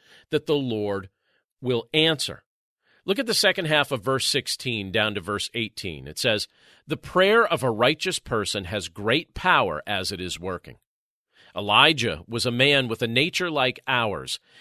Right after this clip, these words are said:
and he prayed fervently that it might not rain. And for three years and six months it did not rain on the earth. Then he prayed again, and heaven gave rain, and the earth bore its fruit.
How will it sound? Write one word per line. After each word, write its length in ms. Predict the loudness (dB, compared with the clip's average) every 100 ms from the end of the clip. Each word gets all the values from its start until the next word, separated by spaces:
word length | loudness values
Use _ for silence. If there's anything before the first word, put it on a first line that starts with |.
| -6
and 120 | -2
he 60 | -2
prayed 340 | 2 4 4
fervently 580 | 2 4 4 2 -2 -4
that 160 | -2 -4
it 80 |
might 240 | 0 0 2
not 260 | 2 0 0
rain. 380 | -2 -2 -6 -6
And 140 | -6
for 100 | -4
three 280 | -4 0 0
years 340 | 2 2 2 0
and 100 | 0
six 260 | -2 -2
months 280 | -2 -2 -4
it 100 | -4
did 160 | -4 2
not 260 | 4 4
rain 240 | 2 -2 -2
on 160 | -6
the 160 | -10 -10
earth. 300 | -12 -16 -20 _ _ _ _ _
Then 120 | 2
he 80 | 2
prayed 300 | 2 4 4
again, 400 | 4 2 0 -2 -10 _ _ _ _
and 140 | -8 -2
heaven 340 | 2 2 0
gave 280 | 0 0 0
rain, 400 | 0 0 -4 -10 _ _ _ _ _ -6
and 160 | -2
the 140 | -2 0
earth 500 | 4 4 4 -2 -12 -20 _ _ _ _ -6
bore 240 | -2 -2
its 160 | -4 -6
fruit. 360 | -10 -8 -10